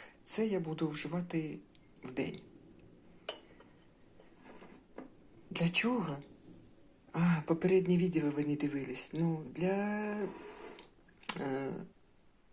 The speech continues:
початку, для початку скидання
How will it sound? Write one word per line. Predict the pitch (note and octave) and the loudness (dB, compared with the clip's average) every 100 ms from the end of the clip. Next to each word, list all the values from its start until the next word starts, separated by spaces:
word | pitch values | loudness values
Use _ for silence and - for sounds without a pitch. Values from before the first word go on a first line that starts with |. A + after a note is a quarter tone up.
| - - - _ _ - | -20 -20 -20 _ _ -6
початку, | E3 - C3 C#3+ - A3+ E4 - - _ - _ - _ - | -2 0 -2 -6 -2 0 0 -4 -18 _ -20 _ -20 _ -18
для | - C#3 | -8 -6
початку | - C3 - C3 E3+ - B3+ E4 - - - - - - - - - _ | -6 -6 -6 -6 -6 -2 -2 -2 -8 -20 -20 -20 -20 -20 -20 -20 -20 _
скидання | - - - E3+ C3 D3+ G#3 A#3+ | -8 -2 0 0 0 2 2 0